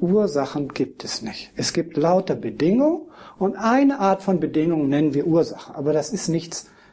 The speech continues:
wesentlich anderes als alles andere zusammen, wie ein Netz, was geknüpft ist. Ein Netz entsteht aus vielen Fäden.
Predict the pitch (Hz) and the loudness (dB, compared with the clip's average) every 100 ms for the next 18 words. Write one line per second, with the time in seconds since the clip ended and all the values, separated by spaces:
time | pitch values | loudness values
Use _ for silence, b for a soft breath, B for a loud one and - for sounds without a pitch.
0 | - 123 151 175 175 135 - 143 147 131 | -6 0 0 0 -2 -4 -2 -2 0 -2
1 | 135 - 143 - 156 214 - 190 254 208 | -2 -4 -4 -2 0 0 0 2 2 2
2 | 185 - 190 156 220 156 120 165 175 175 | 0 0 0 2 2 2 0 0 2 4
3 | 208 220 - 131 - 127 - 147 139 - | 4 2 -4 -6 -4 -6 -4 -2 -2 0
4 | 170 220 B B B - 147 185 202 - | -2 -2 B B B -2 2 2 0 -4
5 | 180 - 175 180 170 - - 277 262 185 | -6 -2 0 0 -2 -4 0 2 2 0
6 | - 113 101 101 | -2 -4 -4 -6